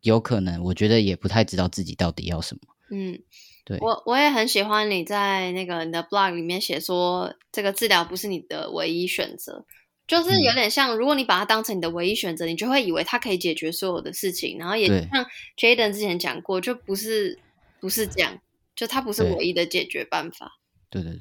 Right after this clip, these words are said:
Speaker 1: 对，对。
Speaker 2: 对，然后还，
Speaker 1: 而且，
Speaker 2: 还有一件事情是，
Speaker 1: 嗯。
Speaker 2: 刚讲就说，呃，要什么，
Speaker 1: 嗯，
Speaker 2: 比如说三句法，
Speaker 1: 嗯。
Speaker 2: 但就算你真的一直没有找到，就像 Jaden 说的，其实也没关系，就是你就是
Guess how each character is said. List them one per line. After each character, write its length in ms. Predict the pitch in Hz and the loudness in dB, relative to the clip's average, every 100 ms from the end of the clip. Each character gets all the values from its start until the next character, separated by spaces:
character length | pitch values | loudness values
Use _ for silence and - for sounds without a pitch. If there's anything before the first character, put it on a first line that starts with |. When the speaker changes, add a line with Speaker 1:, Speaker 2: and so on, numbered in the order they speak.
| 95 | -12
Speaker 1:
对， 160 | - | -12
对。 100 | - | -8
Speaker 2:
对， 60 | - | -4
然 200 | - 208 | 2 4
后 100 | 262 | 4
还， 80 | 277 | 4
Speaker 1:
而 20 | |
且， 260 | 294 254 240 _ - | 6 6 4 _ -4
Speaker 2:
还 160 | 269 | 0
有 60 | 302 | 2
一 60 | 277 | 2
件 120 | 294 | 0
事 140 | 311 | 0
情 160 | 277 196 | -2 -2
是， 340 | 294 285 262 | 0 0 0
Speaker 1:
嗯。 40 | 214 - _ _ _ - | -2 -10 _ _ _ 0
Speaker 2:
刚 220 | 277 330 | 2 4
讲 200 | 320 196 | 2 0
就 80 | 185 | -2
说， 340 | 208 220 208 208 - | -2 2 4 4 2
呃， 180 | 190 185 | 0 2
要 420 | 220 220 202 - | 4 4 2 -2
什 140 | 190 | -6
么， 400 | 180 160 156 156 156 - _ _ _ _ _ _ _ _ _ - | -6 -4 -4 -6 -8 -12 _ _ _ _ _ _ _ _ _ -14
Speaker 1:
嗯， 160 | 90 92 | -12 -8
Speaker 2:
比 60 | 190 | -4
如 20 | |
说 180 | 202 208 | 2 4
三 260 | 208 202 214 | 4 2 2
句 180 | 240 | 4
法， 80 | 180 - | 4 2
Speaker 1:
嗯。 160 | - - | -12 0
Speaker 2:
但 160 | 370 | 2
就 160 | 349 370 | 4 4
算 360 | 349 370 254 - _ _ - | 6 4 4 -4 _ _ -4
你 100 | 180 | 2
真 220 | 247 269 | 2 4
的 260 | 262 214 220 | 4 4 2
一 80 | |
直 140 | 233 190 | 0 0
没 100 | 175 | 0
有 160 | 175 | -2
找 180 | 185 160 | 0 0
到， 200 | - 180 | 2 0
就 80 | 185 | 2
像 180 | 214 208 | -2 0
Jaden 320 | 196 180 160 | 2 0 -2
说 140 | 180 | -2
的， 60 | 156 | -2
其 120 | 160 | -2
实 120 | 175 202 | -2 0
也 100 | 147 | 0
没 180 | - | 0
关 240 | 151 - 190 | -2 -4 -4
系， 300 | - - - | -6 -8 -10
就 120 | - | -8
是 100 | 233 | -4
你 160 | 233 180 | 0 0
就 100 | 190 | -2
是 200 | 202 | 0